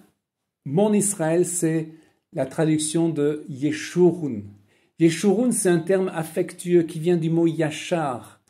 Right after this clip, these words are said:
Et souvenez-vous, yachar, c'est droit, entier. Donc quand, quand Dieu appelle Jacob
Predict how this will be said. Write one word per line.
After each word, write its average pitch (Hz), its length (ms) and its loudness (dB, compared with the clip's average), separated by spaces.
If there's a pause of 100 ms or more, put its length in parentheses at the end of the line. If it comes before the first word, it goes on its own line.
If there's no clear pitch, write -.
(360)
Et 117 40 -10
souvenez-vous, 165 640 0
yachar, 151 540 -2
c'est 135 340 -4
droit, - 480 -8 (800)
entier. 160 500 -4 (560)
Donc 156 240 -6
quand, 190 160 0
quand 190 240 -2
Dieu 180 260 0
appelle 165 640 2
Jacob 139 640 -2